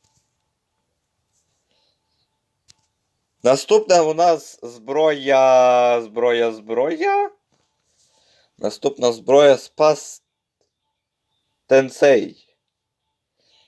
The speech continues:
Яка коштує дуже, так скажем, е, так ск-, е, скажемо, е, дорого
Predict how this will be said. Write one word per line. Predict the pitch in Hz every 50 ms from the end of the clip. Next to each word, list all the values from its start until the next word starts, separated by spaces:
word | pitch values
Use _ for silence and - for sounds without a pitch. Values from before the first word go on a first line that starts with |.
| _ _ -
Яка | 117 139 156 156 - 196 196 196 170
коштує | - - - 175 175 - - - _ - 160 156 151 151 143 147 139 135 127 110 - - _ _ _ _ _ _ _ _
дуже, | - 120 120 143 170 202 202 180 147 131 135 131 120 113 104 - _ _ _ _ _ -
так | 127 127 123 -
скажем, | - - - 135 131 127 117 127 123 117 104 _ _ _ _ _ _ _ _ _ _ _ _ _ _ _ _ _ _ _ _ _ _ _ _ _ _ _ _ _ _ -
е, | 113 113 113 113 113 113 110
так | - - 139 131 123 -
ск-, | - _ - -
е, | 123 120 117 113 110
скажемо, | - - 117 117 117 117 123 120 120 117 113 110 110 110 107 95 - _ _ _ _ _ _ _ -
е, | 104 104 104 104 101 101 104 101 98 98 98 101 98 98 98 98 95 95 95 92 92
дорого | 92 95 117 147 170 196 185 180 180 180 180